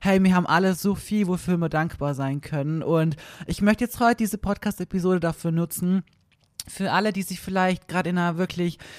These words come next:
ja, schweren Situation befinden, in einem Abschnitt für ihrem Leben, der einfach, ja, super schwer ist, wo man sich einfach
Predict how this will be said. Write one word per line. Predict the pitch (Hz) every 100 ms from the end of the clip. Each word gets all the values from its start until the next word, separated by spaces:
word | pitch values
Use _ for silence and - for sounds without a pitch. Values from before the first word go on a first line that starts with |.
| - -
ja, | 214 220
schweren | 196 185 208 208
Situation | 196 - 185 - - 185 190 175
befinden, | 180 185 190 165 175
in | - 180
einem | 180 180 180 -
Abschnitt | - - 220
für | - 196
ihrem | 196 185
Leben, | 185 196 185
der | 180 147
einfach, | 175 - 185 180 -
ja, | 180 196 196
super | - - 233
schwer | 214 - 196 202
ist, | 202 180
wo |
man | 180
sich | 180 170
einfach | 185 190 -